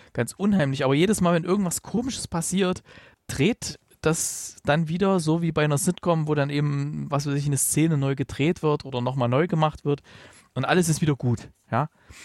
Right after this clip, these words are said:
Und ich muss es doch nochmal ein bisschen so in die dritte Folge, die ist dann schon in, in Farbe, die ist dann so ein bisschen achtziger Jahre, äh, da konnte ich mich schon ein bisschen mehr reinfühlen in das ganze Sitcom-Thema, weil das sieht schon ein bisschen aus, so wie, <laughs> weiß ich nicht, bei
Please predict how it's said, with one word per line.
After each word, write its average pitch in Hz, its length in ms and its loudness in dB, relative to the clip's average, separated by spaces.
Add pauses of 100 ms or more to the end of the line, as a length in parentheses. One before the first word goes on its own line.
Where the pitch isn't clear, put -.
(280)
Und 127 300 0
ich - 120 -4
muss 240 160 4
es 190 80 -4
doch 214 120 2
nochmal 185 220 4
ein 175 40 -2
bisschen 170 280 0
so 156 100 0
in 151 80 0
die 139 100 -2
dritte 185 280 0
Folge, 165 340 2
die 151 120 -4
ist 160 180 -4
dann 147 100 -2
schon 147 240 0
in, 139 200 0
in 127 120 -4
Farbe, 175 380 0
die 151 80 -2
ist 151 140 -2
dann 147 80 0
so 143 80 -4
ein - 20 -4
bisschen 139 240 -6
achtziger - 420 -2
Jahre, 165 460 2 (640)
äh, 139 280 2 (300)
da 139 180 4
konnte 175 300 0
ich 170 100 -4
mich 180 120 2
schon 175 100 -2
ein 160 40 0
bisschen 143 260 -2
mehr 156 220 4
reinfühlen 160 580 0
in 139 80 -2
das 135 140 -4
ganze 139 260 -2
Sitcom-Thema, 151 720 0
weil 131 100 2
das 120 140 -2
sieht - 140 -10
schon 135 120 -2
ein 127 40 0
bisschen 139 260 -4
aus, 135 200 0
so 120 160 -2
wie, 143 200 2 (160)
<laughs> - 160 -18
weiß 123 180 -2
ich 131 80 0
nicht, 131 200 -2
bei 117 280 4